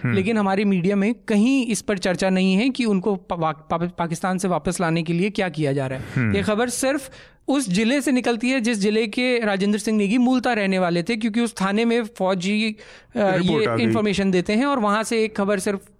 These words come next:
Speaker 2: अग-, लोकल अखबार में निकलती है।
Speaker 1: हम्म।
Speaker 2: तो इस समय जब प्रेशर बिल्ट होना चाहिए गवर्नमेंट के ऊपर, जब इस मुद्दे को लगातार हाईलाइट होना चाहिए, जो सरकार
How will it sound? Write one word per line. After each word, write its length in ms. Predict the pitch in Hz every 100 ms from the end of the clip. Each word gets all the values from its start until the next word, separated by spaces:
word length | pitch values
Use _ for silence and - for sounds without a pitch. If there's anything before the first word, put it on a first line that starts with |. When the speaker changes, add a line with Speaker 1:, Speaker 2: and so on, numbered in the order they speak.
| -
Speaker 2:
अग-, 160 | 202
लोकल 320 | 185 202 214 233
अखबार 300 | 175 175 170
में 100 | 170
निकलती 400 | 151 143 135 156
है। 160 | 208 - - - -
Speaker 1:
हम्म। 180 | 107
Speaker 2:
तो 340 | - 269 254 262 - _ _
इस 180 | 240 262
समय 240 | 269 262
जब 180 | 247 269
प्रेशर 260 | - 208 247
बिल्ट 280 | 214 220 220
होना 200 | 208 208
चाहिए 420 | 202 190 180 202
गवर्नमेंट 380 | 208 180 208 202
के 100 | 202
ऊपर, 340 | 160 170 202 - - -
जब 140 | 196
इस 100 | 208
मुद्दे 240 | 208 190 220
को 120 | 233
लगातार 680 | 214 190 185 196 226 - _ -
हाईलाइट 400 | 180 196 220 226
होना 200 | 208 202
चाहिए, 340 | 196 185 214
जो 300 | 185 185 247
सरकार 600 | 240 214 196 196 202 240